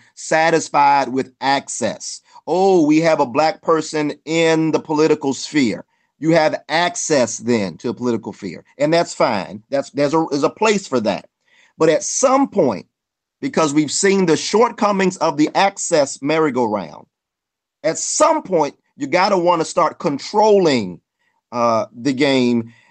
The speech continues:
as opposed to just being happy that you're at the table. Why not build your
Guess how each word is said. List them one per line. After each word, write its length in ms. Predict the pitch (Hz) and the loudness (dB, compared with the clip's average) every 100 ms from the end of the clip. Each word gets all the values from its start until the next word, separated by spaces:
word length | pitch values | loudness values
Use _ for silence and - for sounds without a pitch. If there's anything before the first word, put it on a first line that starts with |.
| _ _ 135 | _ _ 0
as 180 | 139 | 0
opposed 640 | 139 123 - 196 202 185 - | 0 -6 -2 2 2 0 -4
to 500 | 175 156 147 139 139 _ _ _ _ | 0 2 2 2 -2 _ _ _ _
just 440 | 101 147 165 160 - _ _ 123 | -6 2 2 0 -10 _ _ -2
being 220 | 156 147 | 0 0
happy 520 | 127 - 214 - 160 | -4 0 0 2 2
that 180 | 151 139 | 4 2
you're 180 | 147 - | 0 0
at 220 | 151 - | 0 0
the 100 | 117 | -2
table. 520 | 165 208 185 131 82 - _ _ _ _ _ _ | -2 0 0 0 -6 -18 _ _ _ _ _ _
Why 320 | 120 180 208 | 0 2 2
not 500 | 185 185 175 - 104 | 0 2 0 -2 -2
build 400 | 185 208 208 156 | 2 4 2 2
your 160 | 175 | 0